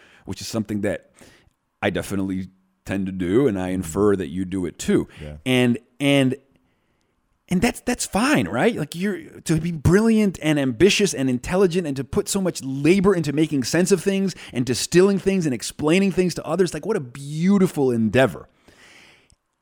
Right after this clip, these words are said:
Speaker 1: As long as every once in a while, you know, we, we experience a kind of gobsmacking, you know, we witness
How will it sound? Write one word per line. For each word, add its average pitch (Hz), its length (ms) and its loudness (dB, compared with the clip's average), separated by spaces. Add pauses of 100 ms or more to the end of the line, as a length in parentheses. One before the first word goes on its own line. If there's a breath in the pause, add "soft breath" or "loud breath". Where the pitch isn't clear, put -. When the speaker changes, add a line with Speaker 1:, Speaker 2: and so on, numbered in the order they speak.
(800)
Speaker 1:
As - 220 -6
long 185 300 -2
as 170 120 0
every 156 200 -2
once 139 340 0
in 113 100 2
a 92 60 -2
while, 69 520 -8 (200)
you 110 140 -10
know, 98 220 -10 (800 soft breath)
we, 117 520 -2
we 120 220 0
experience 110 640 0
a - 60 -12
kind 101 220 -6
of 87 80 -6
gobsmacking, 101 1040 0 (360 soft breath)
you 110 120 -4
know, 101 200 0
we 110 120 0
witness 117 720 -4